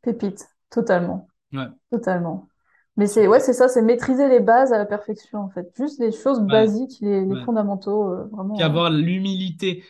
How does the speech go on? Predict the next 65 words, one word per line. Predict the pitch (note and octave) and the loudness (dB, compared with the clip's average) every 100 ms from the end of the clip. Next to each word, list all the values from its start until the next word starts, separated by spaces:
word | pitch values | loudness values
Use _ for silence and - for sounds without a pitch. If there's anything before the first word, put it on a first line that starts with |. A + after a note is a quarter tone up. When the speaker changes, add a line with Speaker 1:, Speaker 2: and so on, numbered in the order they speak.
| _ | _
Speaker 2:
Parce | - | -6
que | D3+ D3+ D3+ | -4 -2 -4
j'ai | C#3 | -4
accompagné | D3+ D3+ E3 F3 | -4 -4 -6 -4
des | D3 | -4
gens | D#3 | -4
qui | D#3+ | -8
étaient | C#3 A#2+ | -10 -8
pas | C3 | -6
humbles | C#3+ D3 | -4 -4
et | C3 | -6
c'était | B2 - | -10 -12
une | A#2+ | -8
galère. | A#2+ B2 B2 A#2+ - _ _ C3 | -8 -8 -10 -14 -20 _ _ -8
Euh, « | C3 C3 C3 B2 - | -6 -4 -6 -8 -2
Ouais, | F#3 G#3 | 0 0
je | |
sais, | - G3 E3 | -2 -2 -2
ouais, | C#3+ F3 | 0 -2
je | G3 | -2
sais. » | - F3 C#3+ | -4 -6 -6
Puis | - | -8
je | D3+ | -4
suis | |
là, « | D3 | -4
Bah, | C3 B2+ | -4 -8
pourquoi, | B2+ - C#4+ - | -10 -8 -8 -8
pourquoi | - B3+ | -2 -2
tu | - | 0
génères | D#3+ E3+ D#3+ | -2 0 -2
pas | - | -2
plus | D#3+ - | -2 -2
que | - | -4
moi, | F#3 F#3 | -2 0
alors, | D3 D3 | -2 -4
si | A3 | 0
Speaker 1:
Ah | |
Speaker 2:
tu | A3 | 2
Speaker 1:
oui. | |
Speaker 2:
sais ? » | A3+ - - F#3 - - | 0 -4 -6 -4 -6 -4
<laughs> | |
Speaker 1:
Ça | F4 - - F4+ D#4+ C4 | 0 0 0 0 0 2
Speaker 2:
Genre, | F#3+ | 6
Speaker 1:
arrive | G#3+ G#3 | 6 8
Speaker 2:
euh, | |
Speaker 1:
tellement | G3 C4+ C#4+ | 8 8 6
souvent, | C#4 C4+ B3 | 4 2 4
ça. | C4+ - | 4 2
Speaker 2:
genre, | F3 F3 E3+ | 2 2 2
euh, | E3 E3 D#3 C3+ - _ _ - | 2 0 -4 -16 -20 _ _ -14
M-, | E3+ | -10
moi, | F3+ F#3 A3 | -6 0 0
je | A3+ | -2
fais, | - E3+ D#3+ D#3 D3+ | 0 2 2 0 -6
j-, | D#3+ D3+ D#3 | -6 -6 -4
j'en | D#3 | 0
ai | D#3 | 0
parlé, | E3+ F#3+ | -2 -6
je | F3 | -6
fais | D#3 | -8
du | D3 | -8
tennis | D3+ D#3+ D#3+ | -4 -4 -2
de | D#3 | -4
table | D#3+ F3+ E3 | -2 -2 0
à | C#3 C3 | -2 -2